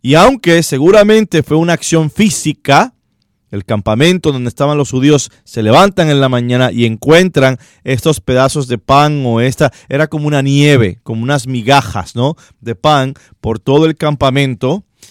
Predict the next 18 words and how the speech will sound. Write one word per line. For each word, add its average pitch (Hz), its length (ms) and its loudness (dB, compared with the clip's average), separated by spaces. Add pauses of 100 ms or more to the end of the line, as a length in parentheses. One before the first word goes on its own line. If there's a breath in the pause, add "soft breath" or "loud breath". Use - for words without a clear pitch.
(320 soft breath)
Eh, 123 360 -2
y 139 80 -2
aunque 135 300 2
era 190 160 6
de 190 140 0
connotación 156 720 0
física, 156 720 -2 (200)
yo 131 120 -2
me 160 80 2
imagino 196 720 0 (180)
y 92 60 -14
asumo 165 580 2 (460 soft breath)
que 127 280 0
también 127 380 -2
tenía 160 320 -4
connotación 135 680 -4
simbólica, 127 840 0
espiritual. 113 840 0